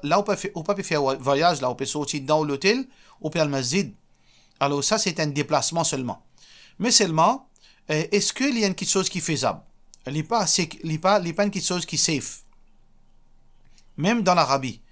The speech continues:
même dans Makkah. Parce qu'il y a un problème capable, un, si un djiboun,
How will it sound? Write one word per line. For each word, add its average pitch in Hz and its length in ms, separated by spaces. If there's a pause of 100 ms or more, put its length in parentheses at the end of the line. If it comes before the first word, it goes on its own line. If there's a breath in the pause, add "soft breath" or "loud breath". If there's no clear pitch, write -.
(160)
même 196 220
dans 175 120
Makkah. - 460 (480 soft breath)
Parce 165 180
qu'il 214 180
y 196 40
a - 20
un 170 60
problème 165 400
capable, 190 480
un, 196 80
si - 180
un 214 100
djiboun, 226 380